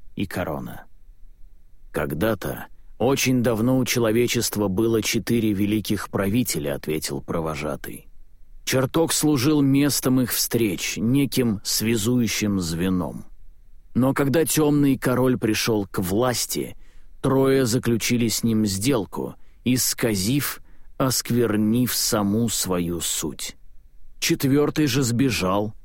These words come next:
и его род прервался, потерянный в веках. Вместо правителей тьме противостояли их наместники, хранители их власти,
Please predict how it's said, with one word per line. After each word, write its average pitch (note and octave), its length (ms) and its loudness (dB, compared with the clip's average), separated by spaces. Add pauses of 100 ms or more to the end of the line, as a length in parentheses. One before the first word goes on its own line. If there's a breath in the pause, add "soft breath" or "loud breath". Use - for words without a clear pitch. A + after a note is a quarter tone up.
и C3 60 2
его A2 280 2
род F#2+ 240 0
прервался, F#2+ 760 0
потерянный D2 680 -4
в - 120 -14
веках. - 580 -8 (520)
Вместо F#2 640 -2
правителей G2 840 0 (380 soft breath)
тьме D3 400 0
противостояли B2 1000 0
их A#2+ 420 -2
наместники, G#2 1000 -2 (260 soft breath)
хранители F#2+ 720 0
их F#2+ 420 -2
власти, F2+ 800 -4